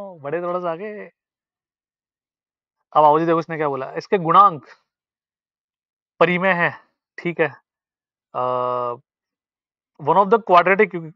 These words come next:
equations roots, अ, coefficients are rational, है ना? क्या बोल रहा है कि एक quadratic equation के roots बच्चों rational है,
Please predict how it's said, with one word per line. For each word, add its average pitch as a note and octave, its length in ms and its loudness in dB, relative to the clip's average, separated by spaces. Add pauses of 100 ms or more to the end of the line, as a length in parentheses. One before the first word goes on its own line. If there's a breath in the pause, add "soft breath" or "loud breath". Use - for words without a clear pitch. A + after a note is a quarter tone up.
equations F#3+ 640 -4 (480)
roots, E3+ 400 -8 (100)
अ, C#3 200 -4 (140)
coefficients F#3 640 -8
are D3+ 160 -4
rational, C#3 420 -10 (1200)
है D3 40 -14
ना? F#3 120 -14 (140)
क्या D#3 120 -2
बोल D#3+ 140 -4
रहा E3+ 80 -2
है F3 60 -4
कि G3+ 160 -12
एक F#3 180 -6
quadratic E3 380 2
equation E3+ 500 -10
के E3+ 120 -8
roots D3+ 320 -8
बच्चों D#3 320 -12 (320)
rational D#3+ 480 -8
है, A2 80 -20